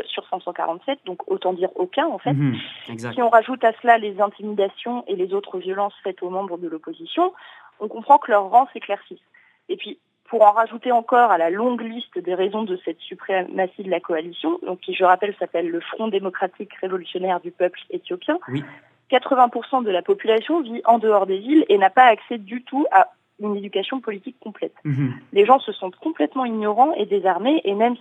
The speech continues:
Speaker 1: s'ils ne sont pas d'accord avec le gouvernement, ils seraient trop en danger s'ils osaient le dire, et n'auraient de toute façon pas assez de force médiatique.
Speaker 2: Donc on peut même, Edmé, ju-,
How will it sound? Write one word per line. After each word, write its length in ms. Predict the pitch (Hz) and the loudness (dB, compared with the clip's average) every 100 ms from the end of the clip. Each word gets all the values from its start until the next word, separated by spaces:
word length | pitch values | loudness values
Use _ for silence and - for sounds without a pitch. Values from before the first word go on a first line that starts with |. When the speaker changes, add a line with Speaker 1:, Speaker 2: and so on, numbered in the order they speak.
| - | -10
Speaker 1:
s'ils 220 | 220 214 | -8 -6
ne 80 | 202 | -6
sont 160 | - | -8
pas 140 | 185 190 | -4 -2
d'accord 240 | 196 233 | 0 0
avec 160 | 214 - | -2 -4
le 80 | 190 | -10
gouvernement, 640 | 185 180 180 190 247 330 - - | -6 -6 -6 2 2 2 -4 -14
ils 120 | 214 | -10
seraient 240 | - 226 | -2 -2
trop 280 | 226 - 262 254 | -2 -2 -2 -2
en 80 | 208 | -2
danger 280 | 196 214 202 | -2 -4 -10
s'ils 240 | 185 165 185 | -14 -6 -2
osaient 200 | 240 170 | -2 -4
le 100 | 160 | -8
dire, 240 | 220 349 - - - - - | -4 -6 -6 -20 -20 -14 -4
et 60 | |
n'auraient 260 | 214 226 196 | 2 4 4
de 100 | 202 | 0
toute 160 | 214 220 | -4 -6
façon 300 | 208 - 302 - | -4 -2 -4 2
pas 120 | 226 | 2
assez 220 | - 269 | 2 -6
de 100 | 226 | -6
force 300 | - 233 - | -2 -4 -4
médiatique. 400 | 208 185 180 - _ _ - | -8 -8 -10 -14 _ _ -6
Speaker 2:
Donc 120 | 147 | -4
on 80 | 139 | -2
peut 120 | 156 | -2
même, 260 | 175 196 | 0 0
Edmé, 320 | 131 120 143 139 | 0 0 0 0
ju-, 220 | 110 | -2